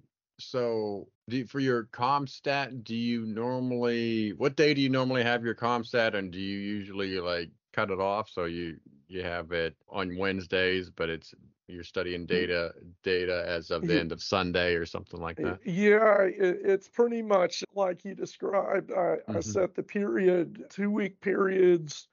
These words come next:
Speaker 2: running from Sunday to Saturday, and then it's, it's, it's a comparison of the two weeks, you know, the, the previous two weeks to the current two weeks. But,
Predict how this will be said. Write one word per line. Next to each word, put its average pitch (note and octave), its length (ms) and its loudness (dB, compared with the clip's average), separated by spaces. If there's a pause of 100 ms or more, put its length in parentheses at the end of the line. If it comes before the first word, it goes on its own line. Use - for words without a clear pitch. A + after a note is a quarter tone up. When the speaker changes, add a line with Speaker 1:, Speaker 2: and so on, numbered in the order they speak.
(140)
Speaker 2:
running G3 420 4
from F#3 240 0
Sunday G3 640 6
to F#3 100 0
Saturday, F3+ 1080 0 (440)
and F3 200 0
then F3+ 180 0
it's, E3 460 0
it's, D#3+ 300 -2
it's E3 180 0
a D3 60 -6
comparison F3+ 880 2
of D#3 500 4 (380)
the D#3+ 100 2
two G#3+ 240 0
weeks, F3+ 720 -2 (220)
you F3+ 140 -2
know, F3 160 0
the, D#3+ 240 2 (220)
the F3 80 6
previous G#3 500 4
two G#3+ 160 2
weeks G3 400 0
to F#3 100 2
the E3 100 4
current F#3+ 380 2
two F3 180 0
weeks. D#3+ 680 -2
But, F3+ 260 4